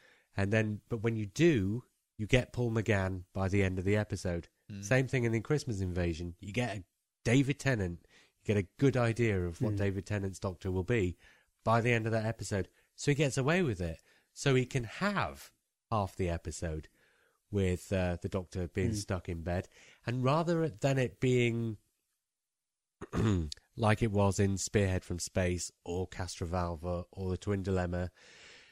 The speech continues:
Speaker 1: something that is about the production,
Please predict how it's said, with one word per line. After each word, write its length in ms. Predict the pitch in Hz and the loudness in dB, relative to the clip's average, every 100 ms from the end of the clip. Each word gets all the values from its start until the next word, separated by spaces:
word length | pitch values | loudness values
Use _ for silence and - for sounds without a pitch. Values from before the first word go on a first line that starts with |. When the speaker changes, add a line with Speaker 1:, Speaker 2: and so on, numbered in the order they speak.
| _ _ | _ _
Speaker 1:
something 800 | - 156 160 151 151 131 123 123 - - | 0 2 2 2 4 4 2 -4 -8 0
that 360 | 123 120 113 - _ _ _ _ - | 2 2 0 -6 _ _ _ _ -2
is 380 | 117 123 113 | 2 4 2
about 440 | 120 - 117 113 101 | 0 2 2 2 -2
the 100 | 95 | -4
production, 1000 | - 101 151 147 - - 80 73 85 | -4 0 2 2 -2 -8 -8 -10 -12